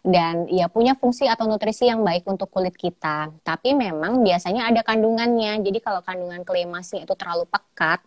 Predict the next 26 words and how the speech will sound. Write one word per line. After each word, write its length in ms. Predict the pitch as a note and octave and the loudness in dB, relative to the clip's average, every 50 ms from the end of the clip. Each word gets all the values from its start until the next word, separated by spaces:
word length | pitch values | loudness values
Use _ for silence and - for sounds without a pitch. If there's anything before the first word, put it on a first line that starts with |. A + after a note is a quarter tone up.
| - | -2
dan 240 | G#3 G3 F#3 F3 F3 E3+ | 0 0 0 0 0 -2
gampang 320 | F3 E3 E3 - E3 E3 | -2 -4 -6 -6 -6 -6
mengeringkan, 800 | D#3+ E3 D#3+ D#3+ E3 F#3 G#3+ A#3+ B3 A#3+ B3 - D#3 D#3 F3+ G#3 - - - - - _ | -6 -4 -6 -4 2 4 4 6 6 4 2 0 0 0 -2 -4 -6 -10 -18 -20 -12 _
hati-hati 480 | - F3 - F#3 F3 E3 D#3 E3 - B3+ - | -4 -4 -2 -2 -2 -2 0 2 2 2 2
kulitnya 560 | - G3+ F3 E3 D#3+ - - A3+ A#3+ - - F#3 | 4 2 2 2 2 0 0 0 0 0 -2 -2
akan 240 | - F3 F3 E3+ E3+ | -2 0 0 2 2
lebih 160 | E3+ E3+ E3+ | 2 2 0
mudah 300 | E3 E3 E3+ E3+ F3 F3+ | 2 2 2 2 2 2
kering 400 | F3+ F3 E3 D#3+ E3 G3 A#3 B3 | -2 -4 -4 -2 0 2 4 4
dan 240 | A3 F#3+ E3 D#3+ D#3+ | 4 4 4 0 -2
malah 220 | D#3+ D3+ D#3 E3 - | -2 -2 -4 -4 -2
iritasi. 720 | E3 F3+ F#3 F#3 - C4+ G3 G3 - G#3+ G3+ F#3+ F#3 F3 | -2 0 0 2 2 2 2 2 4 4 4 4 4 2
Karena 240 | - F3+ F3 G3 A3+ | 0 -2 -2 -2 0
clay 220 | - A3 G3 F3+ E3+ | 0 2 2 2 2
mask 220 | E3+ E3+ F3 - A#3 | 0 -6 -6 -2 -2
itu 60 | B3 | -2
seringkali 600 | A#3+ - - G#3 F#3 F3+ F3 - E3 E3 F#3 A3+ A3+ | -2 -2 -4 -4 -4 -4 -4 -4 -6 -4 -2 -2 -2
digunakan 460 | G#3+ E3+ F3 E3+ D#3+ D3+ - F#3 G#3 - - | -2 -2 -2 -4 -4 -4 -4 -6 -6 -6 -8
untuk 260 | F3+ F3 - A#3+ A#3 _ _ - - - _ _ - | -8 -4 -4 -4 -4 _ _ -20 -20 -20 _ _ -4
kulit 320 | - F3+ E3+ F3 G#3 G#3+ - - | 0 0 2 2 0 0 0 0
yang, 380 | G3+ F#3 E3+ D#3+ D#3+ D#3+ D#3+ D#3+ | 0 0 0 0 -2 -6 -6 -6
eh, 200 | - E3 E3+ E3+ - | -6 -6 -6 -6 -4
cenderung 400 | - E3 D#3+ D#3 E3+ G3 G#3+ A3+ | -4 -2 -2 0 0 2 2 2
normal 380 | G#3 F3+ E3+ E3+ F3 E3 E3 E3+ | 2 0 0 0 0 2 2 0
berminyak 440 | D#3+ D#3 D#3 D#3 D3+ D#3 G3 G#3+ - | 0 0 -4 -4 -2 0 0 0 -2
atau 180 | E3+ F3+ - | -4 -6 -6